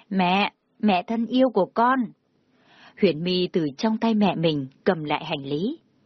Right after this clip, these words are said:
"Con vừa mới trở về, mẹ liền ra hỏi con như cha hỏi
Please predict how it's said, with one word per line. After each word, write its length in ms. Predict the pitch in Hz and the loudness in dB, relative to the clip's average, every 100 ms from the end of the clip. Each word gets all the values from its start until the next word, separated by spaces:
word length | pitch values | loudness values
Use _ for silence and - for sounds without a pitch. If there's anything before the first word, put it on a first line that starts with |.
| _ _ _ _ | _ _ _ _
"Con 320 | 240 214 202 | -2 -2 -4
vừa 120 | 190 | -6
mới 160 | 165 190 | -4 -4
trở 200 | 254 175 | -2 -4
về, 300 | 139 170 143 - _ - | -2 -2 -4 -10 _ 0
mẹ 160 | 226 | 0
liền 260 | 196 202 180 | 2 -2 -2
ra 260 | - 254 247 | -4 -2 -2
hỏi 280 | 208 165 135 | 0 -2 -2
con 220 | - 233 226 _ | -4 -2 -4 _
như 160 | 262 262 | -2 0
cha 180 | 269 240 | 0 0
hỏi 200 | 196 | 0